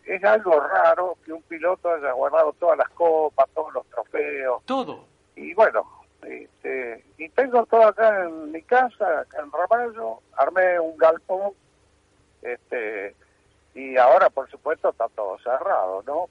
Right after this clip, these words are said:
Speaker 1: Pero dos veces por mes, este, el fin de semana, eh,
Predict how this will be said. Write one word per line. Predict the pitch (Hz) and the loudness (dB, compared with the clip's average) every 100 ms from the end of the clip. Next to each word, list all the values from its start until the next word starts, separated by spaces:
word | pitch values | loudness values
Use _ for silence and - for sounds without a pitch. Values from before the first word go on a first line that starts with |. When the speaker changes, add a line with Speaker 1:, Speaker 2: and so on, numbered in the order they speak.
| _ | _
Speaker 1:
Pero | 147 143 131 131 123 110 _ _ _ _ _ _ _ - | -6 -4 -2 -2 -4 -6 _ _ _ _ _ _ _ -4
dos | 180 180 | 0 0
veces | 202 185 202 | -2 -6 -4
por | 180 180 | 0 0
mes, | 214 220 220 196 170 - _ 131 | 2 0 -2 -6 -10 -16 _ -14
este, | 135 - 139 127 123 117 113 113 107 104 123 _ | -14 -12 -10 -8 -6 -6 -8 -8 -12 -16 -20 _
el | - - | -18 -16
fin | 156 | -8
de | 156 156 | -2 0
semana, | 170 170 208 240 240 220 - 131 | 2 2 2 2 0 -2 -6 -8
eh, | 127 117 110 | -12 -12 -16